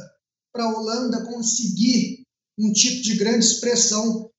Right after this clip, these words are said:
com exceção da Euro de oitenta e oito, que todos nós sabemos que foi o único título assim, que a seleção holandesa, daquela geração de Gullit, Van Basten, entre outros, encantou o mundo, né? Mas o que faltou?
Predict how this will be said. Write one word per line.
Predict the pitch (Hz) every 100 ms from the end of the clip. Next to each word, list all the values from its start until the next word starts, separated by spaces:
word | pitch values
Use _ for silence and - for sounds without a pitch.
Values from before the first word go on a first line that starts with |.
| _ -
com | 269
exceção | - 277 254 - 269 269
da | 262 233
Euro | 233 262 233
de | 262
oitenta | 262 254 285
e | 262
oito, | 214 180 -
que | - _
todos | 208 196 208
nós | 208 214
sabemos | 226 196 208 226 220
que | 233 -
foi | 233 226
o | 226
único | 233 - -
título | - 233 220
assim, | 208 - 220
que | 226
a |
seleção | - 220 - 220
holandesa, | 220 202 185 208 233 196 180 - - -
daquela | 196 196 214
geração | 202 196 196 - 214 208
de | 185 165
Gullit, | 226 233 202 -
Van | 165 185
Basten, | 165 202 220 226 214 190 190 _ -
entre | 208 196 202
outros, | 196 214 226 247 - -
encantou | 226 247 233 220 226 233 -
o | 226
mundo, | 226 254 226 - - - _ _ _ _ _
né? | 180 202
Mas | 226
o | 226
que | 285
faltou? | 302 311 311 220 190 147